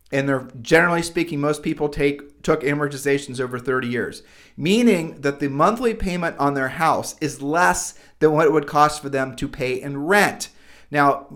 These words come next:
again, you guys don't have perspective, many of you, on this 'cause you weren't in the business back in oh six, oh seven, oh eight. But what a lot of people were doing is when their house went negative and their mortgage payment was more than what renting a similar, or if not, basically their neighbor's house would cost them,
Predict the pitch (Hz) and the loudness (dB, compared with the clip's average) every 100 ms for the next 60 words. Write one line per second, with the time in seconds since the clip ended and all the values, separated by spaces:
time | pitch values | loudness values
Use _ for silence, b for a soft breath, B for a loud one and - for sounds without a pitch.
0 | - - 175 170 139 151 175 175 180 165 | -12 -4 0 2 2 2 2 2 2 2
1 | 170 165 202 202 165 147 143 143 139 135 | 0 -2 0 0 -2 -2 0 2 0 -2
2 | 131 131 143 143 135 143 165 156 196 214 | -4 -4 -6 -6 -4 -2 -2 2 4 4
3 | 185 - 143 131 135 131 - 135 - 127 | 0 0 0 0 -4 -6 -4 -4 -2 -4
4 | 131 117 113 113 113 117 - B B - | -2 -4 -4 -4 -4 -6 -10 B B 2
5 | 147 151 139 151 190 202 208 185 175 160 | 4 4 4 6 6 2 -2 -2 -4 6
6 | 202 196 143 120 131 151 147 - - - | 8 8 2 -4 -4 -2 -2 -4 -4 2
7 | 185 214 - 190 185 156 165 160 131 90 | 4 4 0 -2 -2 -2 0 0 0 -2
8 | - - b b 135 143 139 151 185 202 | -6 -18 b b -2 0 2 4 4 4
9 | 196 190 180 180 156 143 131 135 160 190 | 2 -2 -2 -2 -2 -2 -2 0 4 4
10 | 180 160 151 - 131 160 170 170 143 - | 2 -2 -2 -4 -2 0 -2 -6 -6 -6
11 | 160 160 156 - 127 123 143 139 139 147 | -4 -2 -2 0 -2 0 0 0 0 -2
12 | 147 143 131 131 139 160 147 139 131 131 | 0 0 0 -2 -4 -4 -4 -4 -4 -4
13 | 127 - 175 180 - 110 104 | -10 -6 -2 -2 -2 -10 -10